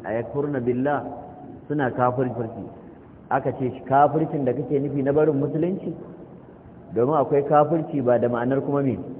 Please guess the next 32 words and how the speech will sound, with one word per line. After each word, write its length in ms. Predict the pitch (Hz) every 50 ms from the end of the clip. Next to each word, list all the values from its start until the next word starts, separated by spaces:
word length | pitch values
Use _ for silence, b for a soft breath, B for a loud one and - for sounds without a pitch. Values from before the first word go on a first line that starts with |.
| - - - - - - - - - - - 80
Barin 240 | 87 127 165 185 156
musulunci 480 | 135 123 123 - 131 127 135 131 127 135 139
suke 160 | - 135 120 - -
kira 160 | 131 127 120 - - -
kufurun 480 | - 160 147 156 165 160 156 139 127 120
duna 280 | 117 135 139 139 120 113
kufur. 320 | - - 139 127 - 113 - - - - - - - - - - - - - - - - -
Karamin 480 | 123 123 131 143 143 143 143 143 135 -
kafircin 640 | 147 143 143 139 139 156 151 - - - 135 123 113
da 80 | 113 110
bai 160 | 110 113 110
kai 160 | 110 117 123 123
babban 380 | 117 117 101 92 101 107 101 87
ba. 140 | - 73 - - - - - - - - - - - - - - - - -
Yanzu 220 | - 104 113 147 151
misali 380 | 135 123 143 139 143 - - -
a, 80 | 113
a, 320 | - 127 135 - - - 110
a, 260 | 104 117 - 117 113 -
a 80 | 120 110
Hausa, 480 | 117 127 135 131 - - 135 127 123 - - - - - - - - - - - - - - - - - - - - - - - - - - -
a 60 | 113 123
wasa 440 | 123 127 123 127 123 127 151 147 151 151
za 140 | 156 160 151
ka 80 | 135
iya 160 | - 143 135 123 -
cewa, 160 | 135 131 120 107 - - - -
"Kai, 240 | 90 90 - - - - - - - - -
wannan 320 | - 120 123 123 117 107 -
kafirin 480 | - 131 131 123 113 120 113 110 107
yaro 300 | 107 107 104 104 95 90 85
ne." 140 | 73 71